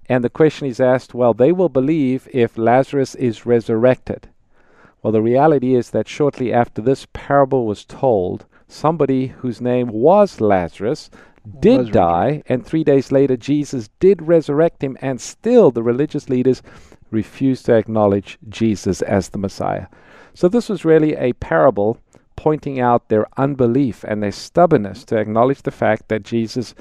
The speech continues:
Speaker 1: was the Messiah. Uh, it was also, uh, part of the Greek mythology. The Greeks had this belief that kind of filtered a little way even into Judaism at the time,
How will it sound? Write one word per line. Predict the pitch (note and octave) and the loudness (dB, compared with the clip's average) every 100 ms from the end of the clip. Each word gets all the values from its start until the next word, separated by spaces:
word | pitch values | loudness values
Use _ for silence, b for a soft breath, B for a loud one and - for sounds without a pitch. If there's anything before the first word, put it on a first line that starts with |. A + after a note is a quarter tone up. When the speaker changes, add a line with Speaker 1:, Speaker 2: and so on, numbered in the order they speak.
| B B B | B B B
Speaker 1:
was | - G#2+ A#2 - | 0 2 2 -2
the | G#2+ | -10
Messiah. | G2+ - G2 F#2+ F#2 b b b b - | -6 -2 0 0 -4 b b b b -2
Uh, | D3+ | 0
it | D3+ F3+ | 2 0
was | F3 | 0
also, | A#3 B3 G3+ E3+ D3+ | 0 0 2 2 2
uh, | C3+ C3 - _ | -2 -8 -12 _
part | - F#3 E3 | -2 2 2
of | B2+ | 0
the | |
Greek | A2 D3 D#3+ - | -4 -4 -4 -6
mythology. | B2 - A#2+ B2 - G2+ G#2 - | -4 0 2 2 -2 -12 -12 -10
The | A#2+ | -10
Greeks | G#2+ C3+ D3 - | -4 -4 -4 -6
had | B2+ B2+ | -4 -2
this | B2 - | -2 -4
belief | B2 A#2 C3 G#2+ - | -2 0 0 -2 -4
that | A2+ - | -6 -4
kind | - G#3 | -4 -2
of | D#3 | -2
filtered | - - E3+ D#3 C3+ | -4 0 0 2 -2
a | A#2 | 0
little | C#3 C3 | 2 2
way | A#2 | 2
even | G#2+ C#3 C3+ A#2+ | 0 -6 -6 -8
into | A#2 A#2 | -8 -14
Judaism | - C3 C3 A2 G#2+ | -4 -2 0 0 -4
at | G2+ | -6
the | - | -8
time, | - B2 A2 | -4 0 0